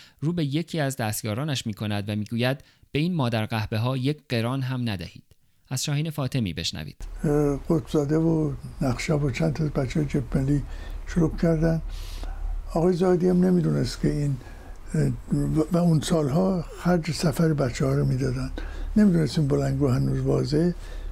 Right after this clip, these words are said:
Speaker 2: رو شکر اون آقای قفاری، فکر کنم که حسابدار بود اینا، گفت: «به این یه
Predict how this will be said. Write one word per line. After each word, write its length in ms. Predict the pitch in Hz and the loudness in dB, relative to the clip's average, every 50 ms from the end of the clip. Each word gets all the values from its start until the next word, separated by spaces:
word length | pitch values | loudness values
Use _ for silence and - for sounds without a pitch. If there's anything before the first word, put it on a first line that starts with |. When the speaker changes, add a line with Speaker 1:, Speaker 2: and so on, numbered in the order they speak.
| - - - | -8 -2 0
Speaker 2:
رو 60 | 180 | 0
شکر 280 | 139 139 170 156 117 156 | 2 2 2 2 2 2
اون 300 | 156 151 139 156 151 151 | 2 2 2 2 2 2
آقای 200 | 139 139 151 156 | 2 2 2 0
قفاری، 600 | 151 - - 143 120 - - - 151 139 147 151 | 0 0 -2 -2 -2 -4 -4 -4 -2 0 0 0
فکر 140 | - - - | 0 0 -4
کنم 280 | 117 - - - 139 135 | -4 -4 -4 -2 -2 -2
که 160 | - - 151 | 0 0 0
حسابدار 520 | 135 117 - - 147 131 - - - 135 | 0 0 0 0 -2 -2 0 0 0 0
بود 260 | 131 135 139 123 - 151 | 0 0 -2 -2 -2 0
اینا، 240 | 139 143 156 165 - - - - - - - - - - - - - | 0 2 2 0 0 -4 -8 -12 -12 -14 -14 -14 -14 -14 -6 -2 0
گفت: 220 | 180 165 - - | 0 0 0 0
«به 60 | 180 156 | 2 4
این 260 | 151 151 151 151 147 | 4 4 4 4 4
یه 400 | 143 143 139 139 151 147 143 | 2 2 2 2 2 2 0